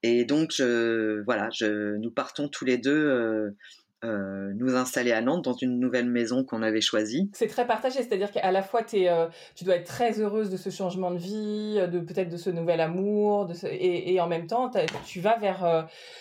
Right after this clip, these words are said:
Speaker 2: quand même un peu vers le, le doute de la maladie, quoi.
Speaker 1: C'est ça, c'est un sentiment, euh, vraiment étrange. Euh, euh, en plus, pour, enfin, pour la petite histoire, Antoine, euh, je l'ai connu quand j'avais vingt ans, c'était, euh, mon premier amour. Et donc, on, on s'est retrouvés en deux mille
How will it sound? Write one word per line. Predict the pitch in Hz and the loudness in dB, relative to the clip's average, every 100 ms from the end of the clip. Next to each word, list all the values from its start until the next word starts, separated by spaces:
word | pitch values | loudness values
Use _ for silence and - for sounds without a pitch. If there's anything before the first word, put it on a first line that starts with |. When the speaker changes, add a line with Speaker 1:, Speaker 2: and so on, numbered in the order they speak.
| - - | -20 -6
Speaker 2:
quand | 185 | 0
même | 208 | 2
un | 190 | 2
peu | 160 208 | 0 -2
vers | 202 190 | 0 0
le, | 180 165 | -2 -4
le | 165 165 | -4 -6
doute | 220 | -4
de | 185 | 0
la | 180 | 2
maladie, | 165 180 214 185 | 2 0 -2 -4
quoi. | - | 0
Speaker 1:
C'est | 165 | 0
ça, | 156 143 | 2 0
c'est | 135 139 | 0 -2
un | 131 | 0
sentiment, | 147 143 160 151 156 143 | -2 0 0 0 2 4
euh, | 127 123 - | 4 2 0
vraiment | - 147 151 | 0 0 2
étrange. | 147 - 135 127 117 | 0 0 -2 0 2
Euh, | 107 110 - - - | 0 0 -6 -12 -4
euh, | 120 117 | 0 2
en | 117 120 | 2 2
plus, | - | 0
pour, | 190 135 | 0 -2
enfin, | 135 | -2
pour | 117 | 0
la | 135 | 0
petite | 120 - - | -2 -6 -8
histoire, | - 175 160 | -2 -2 0
Antoine, | 131 127 147 147 | -2 -2 0 0
euh, | 135 117 | 0 0
je | 110 | -2
l'ai | 117 117 | 0 -2
connu | 117 123 135 | 0 0 0
quand | 123 | -2
j'avais | 120 117 113 | 0 2 2
vingt | 117 117 | 0 -2
ans, | 156 202 | -4 -4
c'était, | - 123 120 | -8 -4 0
euh, | 113 107 104 | 0 -2 -4
mon | 107 | -6
premier | 104 117 117 | -6 -6 -4
amour. | 110 127 196 202 - - - - - | -4 -2 -2 -4 -14 -14 -14 -14 -2
Et | - | 0
donc, | 254 139 | 2 0
on, | 143 127 120 123 | 2 2 2 -2
on | 117 | -2
s'est | - | 0
retrouvés | 127 139 139 - 135 139 139 | 2 2 0 -2 0 2 2
en | 120 | 0
deux | 113 127 | 0 2
mille | 135 | 2